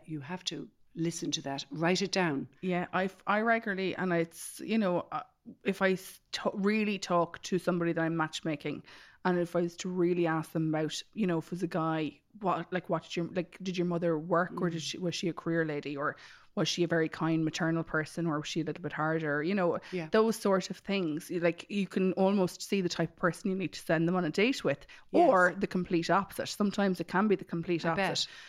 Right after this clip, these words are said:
Speaker 2: But something
Speaker 1: Mm.
Speaker 2: I regularly say is, you can only love how you've seen love. Now, look, you can teach yourself to,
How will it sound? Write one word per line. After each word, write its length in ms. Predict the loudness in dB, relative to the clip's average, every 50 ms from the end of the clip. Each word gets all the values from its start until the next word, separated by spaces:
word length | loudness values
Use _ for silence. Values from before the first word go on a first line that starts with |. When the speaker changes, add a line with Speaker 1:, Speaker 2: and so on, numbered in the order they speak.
| -20 -20 -6 -2
Speaker 2:
But 140 | -2 0 2
something 260 | 2 2 2 2 4
Speaker 1:
Mm. 40 | 4
Speaker 2:
I 100 | 4 4
regularly 440 | 4 4 4 2 2 0 0 0 -2
say 320 | -2 0 0 0 2 2
is, 200 | 0 -2 -4 -6 -6 -2
you 160 | -2 -2 0
can 200 | 0 2 2 2
only 220 | 2 2 2 2
love 360 | 4 4 6 6 4 2 0
how 140 | -2 -2 0
you've 200 | 0 0 0 -2
seen 360 | -4 -2 0 2 2 4 4
love. 280 | 4 2 2 0 0 0
Now, 220 | 2 4 4 4
look, 320 | 4 4 2 2 2 -2 -6
you 100 | -4 -2 0
can 180 | 0 0 0
teach 240 | 0 -2 -6 -4 -4
yourself 360 | -6 -2 0 0 0 -2 -2 -6
to, 100 | -14